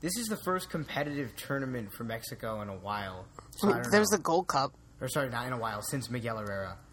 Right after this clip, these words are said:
Speaker 1: Uh, so, you know, we'll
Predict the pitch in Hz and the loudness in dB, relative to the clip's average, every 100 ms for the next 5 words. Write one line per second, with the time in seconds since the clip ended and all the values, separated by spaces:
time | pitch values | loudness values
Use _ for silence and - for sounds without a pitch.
0 | - - - 110 110 95 - - - - | -20 -20 -4 0 0 0 -6 -14 -20 -20
1 | - - - - - - - - - - | -20 -20 -20 -20 -20 -20 -20 -20 -18 -6
2 | - 117 107 - 120 101 98 110 | -2 -2 -2 -6 -6 -6 -4 -4